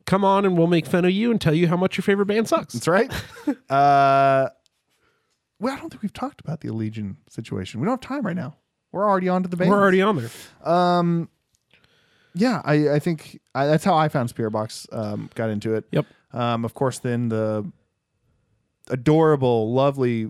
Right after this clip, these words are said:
Speaker 2: really actually talented performance from Harper from America's Got Talent
Speaker 1: Mm-hmm.
Speaker 2: covered on there. Uh, she actually released a single. It's really, I enjoy it. Um, I didn't think it was gonna be groundbreaking 'cause it's r-, it was written by a fourteen-year-old and her, like, team or whatever.
Speaker 1: Yeah.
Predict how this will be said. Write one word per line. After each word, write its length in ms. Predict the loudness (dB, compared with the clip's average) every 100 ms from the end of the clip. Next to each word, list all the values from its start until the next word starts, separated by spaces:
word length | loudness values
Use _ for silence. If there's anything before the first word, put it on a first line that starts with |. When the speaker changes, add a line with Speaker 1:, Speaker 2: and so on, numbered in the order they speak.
| -6
Speaker 2:
really 420 | 0 4 4 4
actually 300 | 2 0 -4
talented 500 | -4 -2 -2 -2 -4
performance 460 | -6 -2 -2 -2 -4
from 200 | -6 -4
Harper 360 | -2 -2 -4
from 160 | -6 -4
America's 320 | -2 -4 -4
Got 200 | -6 -6
Talent 360 | -4 -4 -4 -4
Speaker 1:
Mm-hmm. 100 | _ -2
Speaker 2:
covered 260 | 0 0
on 140 | 0 -2
there. 220 | -4 -6 _ _ _ _ -4
Uh, 160 | -4
she 200 | -2 -2
actually 240 | -4 -4 -4
released 280 | -4 -4
a 40 | -8
single. 420 | -4 -2 -2 -2
It's 140 | -4
really, 340 | -4 -2 -2 -2
I 240 | -2 -4 -4
enjoy 400 | -4 -2 -2 -2
it. 140 | -4 _ _ _ -10
Um, 240 | -8 -4
I 60 | -4
didn't 180 | -4 -4
think 120 | -4
it 40 |
was 100 | -4
gonna 100 | -4
be 100 | -6
groundbreaking 600 | -4 -4 -2 -2 -4 -6
'cause 120 | -6 -10
it's 200 | -12 -12
r-, 180 | -10
it 60 | -6
was 200 | -8 -6
written 220 | -8 -6
by 260 | -4 -6 -8
a 60 | -10
fourteen-year-old 680 | -6 -6 -4 -2 0 0 0
and 100 | -2
her, 200 | -4 -6 -8
like, 280 | -10 -12 _ _ _ _ _ _ _
team 340 | -4 -2 0 -2
or 100 | -2
whatever. 360 | -4 -4 -4 -2
Speaker 1:
Yeah. 220 | -2